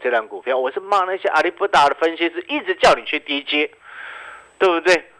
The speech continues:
四百多块，一直叫人家低接这个什么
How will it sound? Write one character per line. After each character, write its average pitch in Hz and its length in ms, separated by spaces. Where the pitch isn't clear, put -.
四 214 120
百 143 220
多 175 240
块， 175 200
一 175 80
直 147 140
叫 175 120
人 147 120
家 151 140
低 156 180
接 156 400
这 240 80
个 135 120
什 113 80
么 104 160